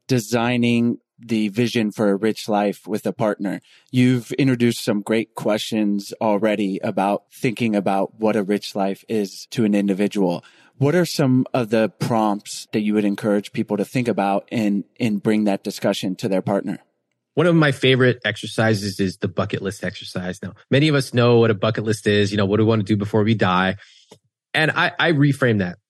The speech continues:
Speaker 2: My wife and I did this exercise during covid, and it was so much fun. So we sat down, two separate pieces of paper,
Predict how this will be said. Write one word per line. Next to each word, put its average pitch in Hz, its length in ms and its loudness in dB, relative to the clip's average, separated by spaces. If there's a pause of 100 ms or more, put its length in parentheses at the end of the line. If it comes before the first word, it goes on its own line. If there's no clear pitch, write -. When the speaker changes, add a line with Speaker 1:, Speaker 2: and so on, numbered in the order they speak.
(120)
Speaker 2:
My 117 180 0
wife 151 240 4
and 156 80 2
I 143 60 4
did 123 180 2
this 113 180 -2
exercise 107 440 -2
during 98 280 0
covid, 90 400 -2 (520)
and 113 120 2
it 104 60 0
was 117 140 -6
so - 420 0
much 123 260 2
fun. 90 360 -4 (440)
So - 120 0
we 120 120 4
sat 214 280 0
down, 101 280 0 (1000)
two 170 140 2
separate 170 300 0
pieces 147 220 2
of 151 100 0
paper, 92 400 -2